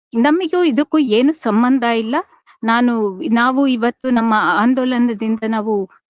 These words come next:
ಆ, ಪೊಲೀಸ್ ಎಸ್ ಪಿ ಅವ್ರಿಗೂ ಕೂಡ ನಾವು ಇದ್ರ ಬಗ್ಗೆ ನಾವು, ಆ, ಮಾಹಿತಿ ಕೊಡ್ತೀವಿ, ಒಂದು ಅವರ ಗಮನಕ್ಕೂ ತರ್ತೀವಿ ಅಂತ ನಾನು ಈ ಮೂಲಕ ಹೇಳ್ತಿದ್ದೀನಿ.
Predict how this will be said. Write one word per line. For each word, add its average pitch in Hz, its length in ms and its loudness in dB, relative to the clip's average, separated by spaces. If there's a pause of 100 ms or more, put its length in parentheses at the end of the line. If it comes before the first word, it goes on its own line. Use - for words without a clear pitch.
ಆ, 196 180 2
ಪೊಲೀಸ್ 247 520 0
ಎಸ್ 196 520 -2
ಪಿ 277 160 2
ಅವ್ರಿಗೂ 240 440 -2
ಕೂಡ 214 240 -2 (100)
ನಾವು 202 320 -2
ಇದ್ರ 190 360 -6
ಬಗ್ಗೆ 190 380 -4
ನಾವು, 190 320 -4 (320)
ಆ, 180 180 0
ಮಾಹಿತಿ 185 500 -2
ಕೊಡ್ತೀವಿ, 208 640 -4 (420)
ಒಂದು 196 540 -2
ಅವರ 190 300 -2 (200)
ಗಮನಕ್ಕೂ 214 540 -2
ತರ್ತೀವಿ 214 560 -4
ಅಂತ 196 220 -6 (120)
ನಾನು 185 380 -6
ಈ 190 140 -6
ಮೂಲಕ 196 340 -6
ಹೇಳ್ತಿದ್ದೀನಿ. 190 760 -8